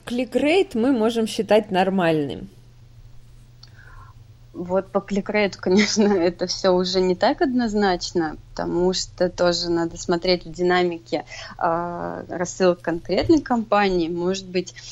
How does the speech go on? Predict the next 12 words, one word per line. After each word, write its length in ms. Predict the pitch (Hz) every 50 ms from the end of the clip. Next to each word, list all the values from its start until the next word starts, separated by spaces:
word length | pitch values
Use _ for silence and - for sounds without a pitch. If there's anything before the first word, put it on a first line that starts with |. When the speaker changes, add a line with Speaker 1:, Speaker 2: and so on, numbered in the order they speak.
| - - - -
Speaker 2:
м, 580 | 180 180 180 170 170 180 175 175 - 180 196 196 - - - - - - - - - - - - - - - - -
может 340 | 160 180 185 185 180 175 165
быть, 400 | 160 - 185 208 - - - - - -
у 100 | - 175
них 500 | 170 170 170 180 180 175 - - - - - -
как-то 320 | - - - - - -
все 240 | 151 - - - 165
по-особенному. 800 | - - 143 151 160 - - 175 165 160 160 170 151 143 - 123
Кому-то 420 | - - - 185 202 196 190 185
вообще, 320 | 170 165 - - - 202 208
например, 360 | 208 190 180 170 175 175 165 165
звонят. 480 | 160 156 160 165 165 160 156 - -